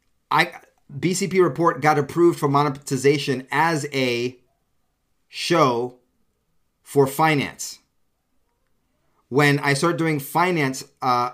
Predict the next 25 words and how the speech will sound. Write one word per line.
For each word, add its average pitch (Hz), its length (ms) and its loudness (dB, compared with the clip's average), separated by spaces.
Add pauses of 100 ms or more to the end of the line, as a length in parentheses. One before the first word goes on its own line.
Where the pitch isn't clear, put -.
when 131 140 -2
I 127 60 -2
stopped - 300 2
doing 151 120 -2
finance 131 360 -2
stuff 120 280 -6
on 113 200 -4
there 113 260 -8 (240)
and 120 120 -6
started 127 400 -2
doing, 127 520 0 (240)
okay, 127 160 0
let 131 100 0
me, 135 120 -2
actually, 131 240 -2
let 117 40 -4
me 120 60 -4
back 101 180 -4
up. 87 140 -10 (260)
It 170 140 2
was 170 340 2
a 147 80 -2
backup 170 380 4
channel 143 320 0
to 131 540 0